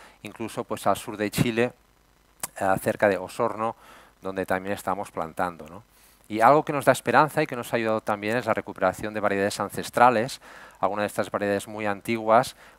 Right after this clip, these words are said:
pueden madurar muy lentamente y más tarde que muchas de las variedades que utilizamos hoy en día, y esto, pues, nos da esperanza para mantener el frescor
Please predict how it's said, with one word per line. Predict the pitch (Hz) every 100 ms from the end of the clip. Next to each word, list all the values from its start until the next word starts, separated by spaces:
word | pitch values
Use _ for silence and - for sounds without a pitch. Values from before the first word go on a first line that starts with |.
| _ -
pueden | 107 110
madurar | 104 104 104 101
muy | 101 123 139 123 - -
lentamente | 113 110 107 113 123 - 101
y | - 101
más | 104 123 113 - - - - _
tarde | 120 120 101 95
que | 101
muchas | 104 - 104
de | 101
las | 98
variedades | 104 101 104 -
que |
utilizamos | 95 95 - 104 98 -
hoy | 104 98 95
en | 98
día, | 107 104 117 - - _
y | 98
esto, | - 117
pues, | 107 98
nos | 95
da |
esperanza | 101 - 95 90 107
para | - 95
mantener | 92 90 95 92
el | 92
frescor | - 95 - 92